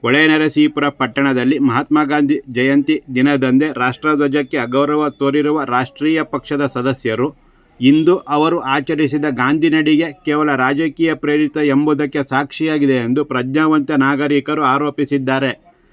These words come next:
ಮಹಾತ್ಮ ಗಾಂಧೀಜಿಯವರು ಬೆಳಗಾಂ ಅಧಿವೇಶನದಲ್ಲಿ ಭಾಗವಹಿಸಿ ನೂರು ವರ್ಷ ಪೂರೈಸಿದ ಸವಿನೆನಪಿಗಾಗಿ ಗಾಂಧಿ ನಡಿಗೆ ಕಾರ್ಯಕ್ರಮದ ಅಂಗವಾಗಿ ಪಟ್ಟಣದಲ್ಲಿ ರಾಜಕೀಯ ಪಕ್ಷವೊಂದರ ಕಾರ್ಯಕರ್ತರು ಮಹಾತ್ಮ ಗಾಂಧಿ ವೃತ್ತದಲ್ಲಿ ನಡೆದ ಕಾರ್ಯಕ್ರಮದಲ್ಲಿ ಭಾಗವಹಿಸಿ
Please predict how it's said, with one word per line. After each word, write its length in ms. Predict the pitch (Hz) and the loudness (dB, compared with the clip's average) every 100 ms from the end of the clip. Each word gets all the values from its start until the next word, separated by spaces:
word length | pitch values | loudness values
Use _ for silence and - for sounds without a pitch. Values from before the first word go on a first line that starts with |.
| _ _ _ 123 | _ _ _ -2
ಮಹಾತ್ಮ 400 | 131 151 190 185 | 0 0 -2 -2
ಗಾಂಧೀಜಿಯವರು 840 | 160 170 170 165 156 131 139 165 | 0 4 4 6 4 2 2 0
ಬೆಳಗಾಂ 480 | 131 139 156 175 160 | 0 0 0 -2 -2
ಅಧಿವೇಶನದಲ್ಲಿ 840 | 131 156 165 160 160 160 160 160 | 0 2 2 2 0 0 2 2
ಭಾಗವಹಿಸಿ 760 | 139 135 139 135 113 101 151 - _ _ _ _ 120 | 2 0 2 0 0 -2 -4 -4 _ _ _ _ 2
ನೂರು 300 | 156 190 190 | 4 6 4
ವರ್ಷ 240 | 185 180 | 4 2
ಪೂರೈಸಿದ 640 | 175 - 165 170 156 175 | -2 -2 0 0 2 0
ಸವಿನೆನಪಿಗಾಗಿ 1040 | 170 143 143 170 170 170 160 147 127 123 156 | 0 0 0 2 2 0 0 0 0 0 -2
ಗಾಂಧಿ 440 | 135 131 156 170 | 0 0 2 2
ನಡಿಗೆ 360 | 170 165 165 160 | 0 0 0 -2
ಕಾರ್ಯಕ್ರಮದ 680 | 147 147 156 - 165 170 160 | -2 -2 -2 -4 -2 0 0
ಅಂಗವಾಗಿ 640 | 139 147 147 131 113 156 | 0 2 2 0 0 -4
ಪಟ್ಟಣದಲ್ಲಿ 800 | - 147 135 170 160 123 131 160 120 | -2 -4 -2 0 0 0 0 -2 -4
ರಾಜಕೀಯ 540 | 131 143 165 147 175 | -4 -2 -4 -2 -4
ಪಕ್ಷವೊಂದರ 680 | - 151 - 160 160 160 151 | -4 -8 -6 -2 -2 -2 -4
ಕಾರ್ಯಕರ್ತರು 1000 | 135 135 156 135 131 - 120 151 - _ _ _ _ | -2 -2 -2 -2 -6 -4 -4 -4 -6 _ _ _ _
ಮಹಾತ್ಮ 400 | 123 156 - 180 | -2 -2 0 -2
ಗಾಂಧಿ 280 | 175 180 180 | 0 0 2
ವೃತ್ತದಲ್ಲಿ 560 | 170 156 170 170 170 165 | 2 0 -2 -2 0 0
ನಡೆದ 300 | 156 160 151 | 0 0 -2
ಕಾರ್ಯಕ್ರಮದಲ್ಲಿ 840 | 139 143 165 170 170 165 165 165 | -2 -4 -4 -2 -2 0 0 0
ಭಾಗವಹಿಸಿ 800 | 135 143 151 127 113 - 156 | 0 0 0 0 -2 -2 -4